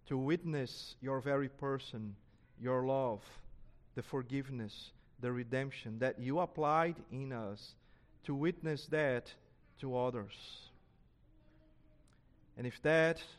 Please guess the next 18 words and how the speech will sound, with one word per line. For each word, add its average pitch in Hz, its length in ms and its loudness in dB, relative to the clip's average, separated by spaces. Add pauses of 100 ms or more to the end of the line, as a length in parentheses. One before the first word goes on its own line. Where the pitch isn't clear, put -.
(580)
wasn't 135 500 0 (540)
glorious 131 440 2
enough, 123 360 -2 (1600)
you 117 140 -6
filled 151 460 2
us - 480 -6 (600)
with 117 180 -4
the 123 80 -4
power 131 440 4
of 127 180 -4
the 120 100 -2
Holy 117 260 -6
Spirit, 101 500 -8 (1700)
so 135 440 -2
that, 104 280 -2 (640)
empowered 151 540 4
by 143 160 4
you, 120 420 -2